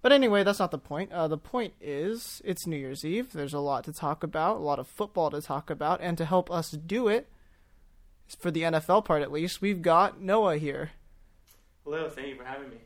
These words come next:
Speaker 1: And Noah, you are a Patriots fan, correct?
Speaker 2: Uh, yes.
Speaker 1: What, what made you,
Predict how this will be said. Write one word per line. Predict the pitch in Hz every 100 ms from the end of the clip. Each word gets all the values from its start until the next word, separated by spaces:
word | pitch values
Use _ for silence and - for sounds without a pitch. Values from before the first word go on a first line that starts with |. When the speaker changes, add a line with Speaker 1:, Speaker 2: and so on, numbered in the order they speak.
| _ _ _ _ _ _ _ _ _ _ -
Speaker 1:
And | 156 151 151 151 -
Noah, | 180 175 180 180
you | 175 180 196
are | 190 165
a | 147
Patriots | - 240 - 135 -
fan, | 139 - 160
correct? | 147 160 - - - _ 151
Speaker 2:
Uh, | 147 147 143
yes. | 147 131 - - - _ _ -
Speaker 1:
What, | 160 -
what | 160 156
made | 160 156
you, | 147